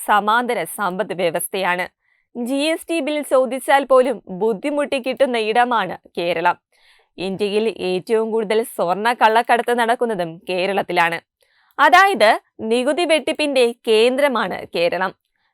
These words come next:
നികുതി ചോർച്ച തടയാൻ ഒന്നും സർക്കാരിന് കഴിവില്ല.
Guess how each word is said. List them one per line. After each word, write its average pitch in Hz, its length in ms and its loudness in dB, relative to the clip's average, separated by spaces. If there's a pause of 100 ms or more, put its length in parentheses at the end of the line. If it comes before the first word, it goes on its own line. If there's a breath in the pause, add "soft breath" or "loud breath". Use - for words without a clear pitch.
നികുതി 190 360 -2
ചോർച്ച 226 420 -4
തടയാൻ 190 560 0
ഒന്നും 214 360 -2
സർക്കാരിന് 214 680 0
കഴിവില്ല. 180 640 0